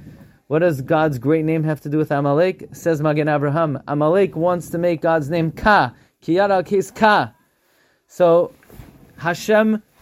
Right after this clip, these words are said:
brought us close to his great name, to the Yud Kei Vav Kei, to the Yud Kei Vav Kei, as opposed to Amalek,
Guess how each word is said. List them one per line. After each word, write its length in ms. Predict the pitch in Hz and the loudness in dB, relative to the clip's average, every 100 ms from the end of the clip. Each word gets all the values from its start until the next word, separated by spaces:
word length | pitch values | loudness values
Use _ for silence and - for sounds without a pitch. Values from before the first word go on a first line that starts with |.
| - | -10
brought 280 | 131 202 208 | -2 0 2
us 160 | 196 | -2
close 320 | - 214 208 - | -4 -2 -2 0
to 120 | 202 | 0
his 220 | 180 151 | 0 -2
great 400 | 127 175 208 156 | 0 2 2 0
name, 500 | 202 226 190 170 190 - - - | -2 0 0 -2 -6 -12 -20 -10
to 100 | 175 | 0
the 160 | 170 190 | 4 6
Yud 200 | 226 - | 4 2
Kei 180 | 214 | -2
Vav 300 | 180 202 160 | 0 0 -2
Kei, 320 | - 127 107 104 _ - - - | -4 -4 -4 -10 _ -20 -18 -6
to 100 | 165 | -2
the 140 | 185 | 2
Yud 160 | 214 - | 0 0
Kei 160 | 196 | 0
Vav 240 | 175 185 - | 2 0 0
Kei, 180 | 135 | -2
as 180 | 120 143 | 0 -2
opposed 340 | 139 185 190 - | -2 -2 -2 -2
to 140 | 156 | -2
Amalek, 560 | 165 160 196 185 - | 2 2 2 0 -2